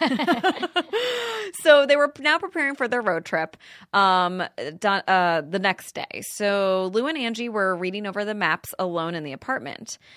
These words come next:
Suddenly, rustling sounds were coming from Donna's room.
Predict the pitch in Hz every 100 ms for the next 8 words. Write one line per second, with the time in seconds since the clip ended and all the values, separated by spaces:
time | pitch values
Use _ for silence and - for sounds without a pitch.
0 | - - - - 247 254 226 180 175 202
1 | 185 269 302 277 226 - 165 156 156 170
2 | 190 - 156 156 - 185 170 135 160 190
3 | 285 415 156 -